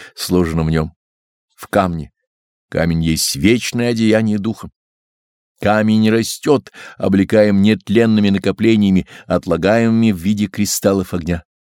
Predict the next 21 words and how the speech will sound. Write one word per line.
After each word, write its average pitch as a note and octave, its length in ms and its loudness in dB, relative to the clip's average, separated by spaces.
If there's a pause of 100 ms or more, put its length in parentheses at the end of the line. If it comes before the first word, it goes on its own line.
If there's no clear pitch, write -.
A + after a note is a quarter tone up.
(580)
Вечный C#3+ 680 2
огонь C3 520 0
вечной A#2+ 560 2
жизни C3 600 0 (260)
собирается B2+ 920 0
и - 20 -2
накопляется G#2+ 640 -6
в - 60 -16
камне. D#2 360 -2 (440)
В - 80 -20
чаше G2 640 -2
откладывается F#2+ 1200 -2
жизненный F#2+ 680 2
опыт G2 340 -2
земных F#2 380 0
воплощений F#2+ 680 0
и G2 200 -2
опыт G2 360 0
надземный F2+ 520 0
в D2+ 60 -10
мирах. E2+ 360 -4